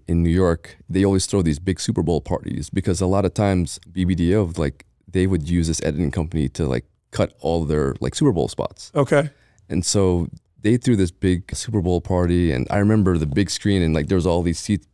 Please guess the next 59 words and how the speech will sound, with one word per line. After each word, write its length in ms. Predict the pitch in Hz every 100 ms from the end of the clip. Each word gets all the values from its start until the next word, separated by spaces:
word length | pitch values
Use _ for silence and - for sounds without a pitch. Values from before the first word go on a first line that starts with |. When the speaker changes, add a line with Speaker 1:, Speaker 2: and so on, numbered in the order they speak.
| -
Speaker 1:
There 100 | 95
was, 80 | 76
like, 180 | 69 - _ _ _ -
you 100 | 104
know, 240 | 87 73 65 _ _ _ -
all 140 | 104
kinds 280 | - 104 95
of 60 | 85
food 480 | - 117 113 110 90
and 320 | 78 78 85
drinks, 440 | 110 104 101 95
and 140 | 78 73
people 200 | 117 101
were 80 | 82
talking 340 | 107 98 98
and 100 | 92
all 120 | 87
this 140 | 90 95
other 160 | 95
stuff. 300 | 90 95 82
And 180 | 76 65 - - - - -
I 60 | 98
remember 360 | 98 104 117
me, 320 | 92 104 104 -
me 140 | 101
and 60 | 92
a 40 |
couple 200 | - 90
of 40 | 82
friends, 320 | 107 95 78
like, 160 | 80 -
sat 300 | - 101 -
down. 300 | 82 80 80
We're 80 | 78
like, 120 | 69
"Oh, 120 | 87
man, 160 | 85 76
there's 180 | 82 85
only 200 | 90 71
a, 100 | - - _ -
like, 260 | 62 - _ _ -
a 60 |
couple 260 | - - 95
minutes 320 | 87 78 - 87
left 260 | 78 -
or 60 | 78
whatever, 360 | 69 76 80
and, 120 | 67 60
like, 240 | 60 - _ _ -
I 60 |
don't 140 | 98 80
know 80 | 71
where 160 | 71
this 160 | 85 82
is 100 | 69
gonna 220 | 64 62
go." 260 | 78 69 -
Speaker 2:
<laughs> 420 | 139 - 240 175 233
Speaker 1:
Right? 260 | - 190